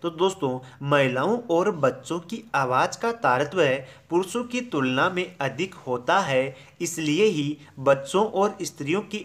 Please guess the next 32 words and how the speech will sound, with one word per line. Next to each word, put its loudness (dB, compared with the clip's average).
आवाज़ 4
पतली -2
व 2
मधुर -2
होती -4
है। -2
और 2
दोस्तों, 0
तारतम्य 4
आवृत्ति 4
पर 0
निर्भर 0
करता 0
है। -2
अगला -2
क्वेश्चन -4
है -2
दोस्तों, -6
शार्क 0
मछली -4
में -6
कितनी -4
हड्डियां -2
होती -6
है? 0
तो -8
दोस्तों, -4
कितनी -6
हड्डियां 0
पाई 0
जाती -2
है? -8